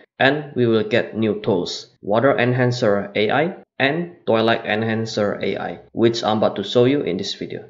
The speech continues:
Then new masking features, luminosity, and object select A I,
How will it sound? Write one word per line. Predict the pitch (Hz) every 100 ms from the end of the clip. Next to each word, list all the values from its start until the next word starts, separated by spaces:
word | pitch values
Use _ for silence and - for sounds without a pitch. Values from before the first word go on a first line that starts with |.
| _ -
Then | 98 131 151
new | 135 107
masking | 104 101 - 113
features, | 110 123 147 170 - - _ -
luminosity, | 139 151 165 165 170 170 185 - - -
and | 139 135
object | 127 - 117
select | - 113 107 -
A | 110
I, | - 113 139